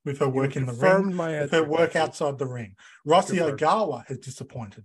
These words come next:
Speaker 1: me
Speaker 2: I,
Speaker 1: by
Speaker 2: some
Speaker 1: maybe not
Speaker 2: say he
Speaker 1: giving
Speaker 2: made
Speaker 1: her
Speaker 2: the
Speaker 1: the
Speaker 2: right
Speaker 1: push she
Speaker 2: decision.
Speaker 1: deserved. But that was not Jungle Kyona's fault.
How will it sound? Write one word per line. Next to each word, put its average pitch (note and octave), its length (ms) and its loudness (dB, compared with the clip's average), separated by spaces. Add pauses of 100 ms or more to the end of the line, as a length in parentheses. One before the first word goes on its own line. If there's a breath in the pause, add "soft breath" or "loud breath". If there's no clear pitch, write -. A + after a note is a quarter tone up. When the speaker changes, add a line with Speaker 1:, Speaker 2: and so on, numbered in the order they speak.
Speaker 1:
me G2 80 -20 (680)
Speaker 2:
I, B2 120 -10
Speaker 1:
by D3 100 4
Speaker 2:
some C3+ 80 -2
Speaker 1:
maybe C#3+ 240 0
not C#3 80 0
Speaker 2:
say F#3 80 4
he F#3 60 0
Speaker 1:
giving F#3 120 -2
Speaker 2:
made F3 80 0
Speaker 1:
her F3+ 40 2
Speaker 2:
the E3+ 40 0
Speaker 1:
the E3+ 80 -4
Speaker 2:
right E3+ 100 2
Speaker 1:
push D3 60 -6
she D#3 100 -12
Speaker 2:
decision. F3+ 240 0
Speaker 1:
deserved. - 160 -14 (100)
But D3 160 0
that F3+ 240 2
was D3+ 200 -4
not D3+ 300 -2
Jungle C3 420 -8 (100)
Kyona's A#2+ 480 -12
fault. G#2 220 -18